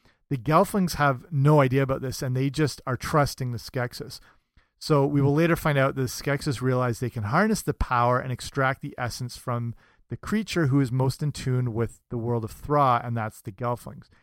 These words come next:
And again, you already know this from watching the original movie. In the first episode, we meet some of the main characters, including Bria, who's a Gelfling princess, Rian, who's the son of a warrior,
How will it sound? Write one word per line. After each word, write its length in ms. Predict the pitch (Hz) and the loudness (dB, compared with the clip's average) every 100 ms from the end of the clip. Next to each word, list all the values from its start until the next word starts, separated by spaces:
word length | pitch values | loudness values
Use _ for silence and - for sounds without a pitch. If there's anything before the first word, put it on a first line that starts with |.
| _ - | _ -6
And 120 | 131 | -4
again, 240 | 123 131 | 0 2
you 180 | 127 131 | 4 6
already 220 | 127 120 | 6 4
know 240 | 127 151 147 | 4 6 6
this 240 | 131 - - | 4 -2 -12
from 280 | - 123 113 | -4 -2 0
watching 340 | 113 110 - | -2 -2 -4
the 60 | 113 | -4
original 320 | 113 104 110 | -4 -4 -6
movie. 360 | 113 120 123 - _ _ _ _ _ _ _ _ _ _ _ _ _ _ - | -6 -6 -10 -16 _ _ _ _ _ _ _ _ _ _ _ _ _ _ -4
In 300 | 156 151 151 | -2 0 -2
the 80 | |
first 260 | 143 175 - | 0 0 2
episode, 320 | 185 - 170 | 0 2 0
we 140 | 135 135 | 2 0
meet 240 | 143 170 | 0 -2
some 220 | - 151 | -2 0
of 260 | 147 123 123 | 0 -4 -10
the 380 | 131 131 127 120 _ _ - | -8 -6 -8 -10 _ _ -4
main 240 | 135 131 | 0 0
characters, 760 | - - 147 135 127 131 73 113 | -4 -2 0 2 0 -6 -8 -8
including 600 | 127 - 131 123 117 117 - 131 - | -10 -6 -4 -4 -6 -8 -14 -20 -10
Bria, 600 | 123 131 135 131 127 123 120 | -4 0 2 2 2 0 -2
who's 160 | 120 | -4
a 60 | 117 | -4
Gelfling 380 | 123 117 120 113 | -4 -4 -6 -8
princess, 480 | 127 120 127 113 | -6 -4 -4 -4
Rian, 520 | 120 123 123 120 117 117 | -4 -4 -2 -2 -2 -2
who's 220 | 120 107 | -4 -6
the 80 | 107 | -10
son 260 | - 120 | -6 -4
of 100 | 113 | -4
a 80 | 110 | -6
warrior, 640 | 113 127 123 123 120 117 | -4 -2 -2 -2 -2 -4